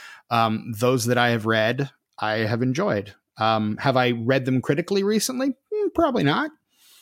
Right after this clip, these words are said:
Um, should I? Mm, probably. But, um, but my memories of Doctor Seuss are fond ones. And The Lorax in particular is one of my favorite of his books, which is why I have such strong feelings about this movie.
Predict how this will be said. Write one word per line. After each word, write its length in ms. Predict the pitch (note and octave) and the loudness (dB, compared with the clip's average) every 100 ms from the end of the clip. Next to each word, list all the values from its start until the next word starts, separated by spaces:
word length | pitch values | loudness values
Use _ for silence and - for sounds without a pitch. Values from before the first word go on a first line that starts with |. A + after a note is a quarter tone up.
| - _ _ _ | -20 _ _ _
Um, 380 | C3 B2 A#2+ A#2+ | 2 2 2 0
should 220 | - E3+ | 2 2
I? 180 | A3 D4 | 2 0
Mm, 540 | D#4+ _ - G4 G4+ G4 | -4 _ -12 -8 -4 0
probably. 380 | A3+ G3+ G3+ G3+ _ _ _ _ _ _ _ _ _ | 2 2 -4 -8 _ _ _ _ _ _ _ _ _
But, 320 | A2 A#2+ C#3+ C#3 | -4 0 2 2
um, 380 | C3+ B2+ B2+ | 2 0 -2
but 260 | B2+ C3+ - | 0 -2 0
my 200 | C#3 D3 | 0 2
memories 500 | D3+ D#3+ D3+ C3+ B2 | 2 2 2 2 0
of 100 | A#2+ | 0
Doctor 260 | A#2+ A2 A2+ | -2 -2 -6
Seuss 260 | A#2 G#2 | -6 -8
are 80 | G#2+ | -10
fond 260 | - G2 A2 | -10 -12 -12
ones. 380 | A2 - - | -16 -14 -14
And 340 | - A#2 A2+ G#2 | -8 -6 -4 -4
The 160 | G2+ | -2
Lorax 500 | B2+ D#3 G3+ C#3+ - | 2 4 4 4 2
in 100 | C#3 | -2
particular 540 | C3+ B2+ F#3 - A2+ A2 | -2 -2 -2 0 0 0
is 140 | A2 | 0
one 180 | A#2 A#2 | 0 0
of 100 | G#2 | 0
my 140 | A2 | -4
favorite 380 | - A2+ G2+ G2+ | -2 -4 -2 -4
of 100 | F#2+ | -4
his 140 | G2+ F2+ | -8 -8
books, 400 | F2+ F2 - A2+ | -12 -12 -8 -6
which 180 | G#2 | -2
is 240 | A2 G#2 - - - - - _ _ - - _ - - - | -2 -2 -6 -16 -20 -20 -20 _ _ -20 -20 _ -20 -6 0
why 160 | D#3+ | 2
I 180 | C#3+ C3 | 4 2
have 220 | B2+ A#2+ | 2 0
such 240 | - A#2+ - | 0 -4 -4
strong 360 | - B2 A2 | -2 0 0
feelings 440 | G2+ A2+ G#2 G#2+ A2 | -2 -4 -2 -4 -6
about 340 | G2 G2 G2 _ _ _ | -4 -4 -6 _ _ _
this 420 | B2 C#3 A3+ - | -6 -2 0 0
movie. 500 | A#2+ G#2 F#2+ - - | -2 -4 -6 -12 -16